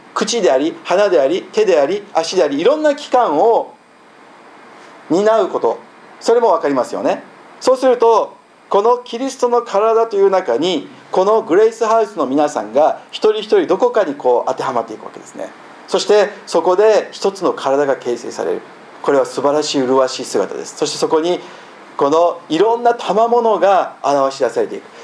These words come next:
今日の午後のセミナーでこの賜物のことを学んでいきますけども、賜物にはいろんな賜物があります。聖霊様を受け入れることによって聖霊様が現れ出てくる賜物もあれば、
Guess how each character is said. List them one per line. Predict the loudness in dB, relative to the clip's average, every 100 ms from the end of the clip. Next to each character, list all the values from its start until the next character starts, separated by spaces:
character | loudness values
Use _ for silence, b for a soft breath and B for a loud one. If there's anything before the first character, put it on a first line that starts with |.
| B
今 | 0 2
日 |
の | 2
午 | 2
後 | 2
の | 2
セ | -2 -2
ミ |
ナ | 0 2
ー |
で | 0
こ | 0
の | 0
賜 | 0 0
物 | 2 0
の | 0
こ | 0
と | 0
を |
学 | 2 0 -2
ん |
で |
い | -2
き | -2
ま | -2
す | 0
け |
ど | 0
も、 | 2 2 0 B B -4
賜 | 0 2
物 | 2 2 0
に | 2
は | 2 4 2 -2 -10
い | -2
ろ | -2 -2 -8
ん | -4
な | -2
賜 | 0 0 2
物 | 2 2
が | 2
あ |
り | 0
ま | -4
す。 | -4 -10 -10 -6
聖 | 2 4
霊 | 6 4
様 | 2 2 4 4
を | 4 2 0 -8 _
受 | -4 2
け | 2
入 | 4
れ | 2
る | 0
こ | 0
と | 0
に | 2
よ | 0
っ |
て | 2 2 2 -2
聖 | -6 0 2 2
霊 | 0
様 | 0 0 2
が | 2 2 2
現 | 4 4 4
れ |
出 | 2
て | -2
く | 0 2
る | 4 2 0
賜 | -2 0 2
物 | 0 2
も | 2
あ |
れ | 2
ば、 | 2 2 0